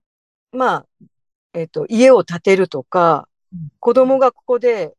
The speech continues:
Speaker 1: 学校に進学するとか、大学に行くとか言った時に、まとまったお金が最初必要じゃないですか。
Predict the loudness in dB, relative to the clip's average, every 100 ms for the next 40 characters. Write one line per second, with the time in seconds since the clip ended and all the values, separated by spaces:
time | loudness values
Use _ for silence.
0 | _ -14 -14 _ -10 -8 -8 -6 -2 -2
1 | -2 -2 -2 -4 -2 0 2 2 2 2
2 | -2 -4 -6 -4 -4 -2 -4 -4 -6 -10
3 | -12 -8 -2 2 2 2 0 0 0 0
4 | -2 -2 -2 -6 -8 -4 0 2 0 -2
5 | -8 -16 -20